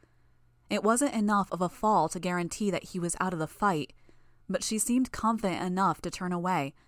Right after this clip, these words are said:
and move on to the next target before he'd even finished falling. Gregor was keeping up his steady pressure,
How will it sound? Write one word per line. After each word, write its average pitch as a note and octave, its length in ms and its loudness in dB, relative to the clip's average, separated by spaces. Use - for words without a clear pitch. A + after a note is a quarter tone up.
and G3 180 2
move G#3 260 2
on G3+ 240 4
to F3+ 80 -4
the F3 100 -4
next F3 260 -2
target G3+ 420 -2
before F3+ 300 -2
he'd F#3 240 -6
even G3 320 0
finished F#3 540 0
falling. F3 600 0
Gregor A#3+ 340 4
was A#3 140 0
keeping G#3 380 0
up F#3 220 0
his E3+ 140 -2
steady F#3 360 0
pressure, - 580 -6